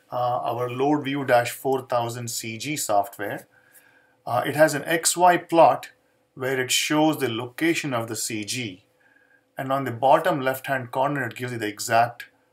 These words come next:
uh, coordinates of the C G. Now I'm standing on the scale and I'm moving back to the left, to the right, and backwards.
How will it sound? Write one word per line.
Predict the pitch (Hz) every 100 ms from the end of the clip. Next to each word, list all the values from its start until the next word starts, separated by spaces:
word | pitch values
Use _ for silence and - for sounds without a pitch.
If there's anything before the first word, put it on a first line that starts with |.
| _ _ -
uh, | 113 113
coordinates | - 127 131 127 123 120
of | 104 107
the | 110
C | - 92
G. | 92 98 85 _ _ _ _ -
Now | 135
I'm | 139
standing | - 151 160 180 170
on | - 165
the | 165
scale | 151 - 135
and | 131
I'm | 117
moving | 123 135 139 127
back | 117 139 147 - -
to |
the | 101 104
left, | 117 156 - - _ _ -
to |
the | 104 104
right, | 127 143 147 147 -
and | 107
backwards. | 101 135 143 143 117 160 - -